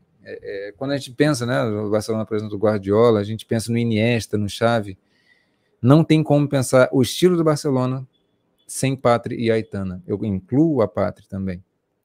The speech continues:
A Patri, ela é muito importante, né? Até quando a Walsh está, por mais que a Walsh seja, pra mim, uma das, das melhores volantes do mundo, pro Barcelona, quem encaixa melhor mesmo é a Patri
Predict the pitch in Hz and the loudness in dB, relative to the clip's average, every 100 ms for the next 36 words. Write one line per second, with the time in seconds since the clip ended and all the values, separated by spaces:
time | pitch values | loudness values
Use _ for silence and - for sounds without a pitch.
0 | _ 110 110 123 120 131 143 143 139 131 | _ -2 2 2 2 0 -2 -6 -8 -12
1 | - 110 92 - _ _ - 101 107 _ | -10 -10 -10 -16 _ _ -14 -12 -12 _
2 | _ _ _ - - 117 135 135 120 123 | _ _ _ -12 -4 -2 2 6 6 6
3 | 147 127 110 - 127 143 123 113 117 139 | 4 0 -10 -8 -6 -6 -6 -8 -6 -6
4 | - 120 117 127 107 - 127 120 110 120 | -2 2 2 2 -6 -6 -6 -4 -4 -2
5 | 123 110 104 101 - 98 107 107 107 113 | -2 -4 -6 -16 -14 -6 -4 -2 0 -2
6 | 113 110 110 104 101 120 135 110 98 156 | 0 -4 -4 -8 -8 -6 -6 -8 -6 0
7 | 175 143 131 120 123 135 123 139 170 160 | 2 2 0 -4 -2 -4 -6 -4 -4 -2
8 | 139 135 127 120 107 123 110 110 127 127 | -2 -2 -6 -4 -2 -2 -4 -6 -6 -8
9 | 127 - 127 135 - 90 _ | -12 0 2 2 -2 -16 _